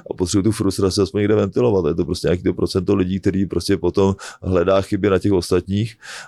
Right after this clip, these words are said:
a napíšou ten jako blbej komentář. Jo, a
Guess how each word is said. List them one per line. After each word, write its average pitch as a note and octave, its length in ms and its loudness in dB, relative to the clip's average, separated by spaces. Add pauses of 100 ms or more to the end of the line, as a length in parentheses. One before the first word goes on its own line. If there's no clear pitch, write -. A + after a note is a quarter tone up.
(200)
a F2+ 580 2 (340)
napíšou G2+ 440 -2
ten G2 80 4
jako F#2 140 -4
blbej F#2+ 280 0
komentář. G2 600 0 (480)
Jo, D#2+ 100 -2
a F#2 440 0